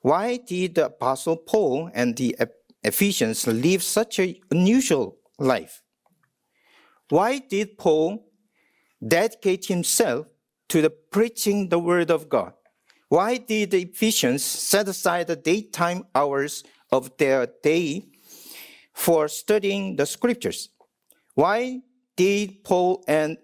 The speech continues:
Ephesian Christians face the challenges f-, from harsh and strict philosophers and academy owners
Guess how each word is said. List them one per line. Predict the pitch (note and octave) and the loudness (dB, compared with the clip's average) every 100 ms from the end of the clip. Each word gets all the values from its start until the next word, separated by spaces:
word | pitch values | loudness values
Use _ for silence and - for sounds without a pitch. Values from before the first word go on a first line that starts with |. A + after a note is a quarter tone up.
| _ C3+ | _ -4
Ephesian | C#3 E3 - C#3+ | 0 0 2 0
Christians | C3+ - B3 A#3+ - B2 A#2+ - - - | 0 0 0 0 0 0 0 -2 -6 -14
face | - G3+ A3 - | 0 0 0 -2
the | F3+ F3 - | -2 -2 -6
challenges | - - G3 G3+ F#3 D#3+ E3 E3+ - - _ - - | -4 0 2 0 -6 -2 -2 -2 -8 -14 _ -20 -14
f-, | - - - - | -10 -10 -12 -2
from | - D#3+ D3 | 0 0 -2
harsh | C#3 - F3 F#3 - - | -10 -2 -2 -2 -6 -4
and | C3+ | -4
strict | B2+ - E3+ E3 - | -6 -2 -2 -2 -2
philosophers | C3+ C#3+ F3+ F3+ E3+ D#3 D#3 D#3 - - - | 2 2 0 -6 -2 2 2 0 -12 -20 -2
and | C3 B2+ B2+ _ | 0 0 -6 _
academy | - D3 C3+ B2+ B2 A#2+ - _ _ | -2 0 0 -2 -4 -6 -14 _ _
owners | C#3+ F3 C#3+ F#2 - | 0 0 -4 -10 -18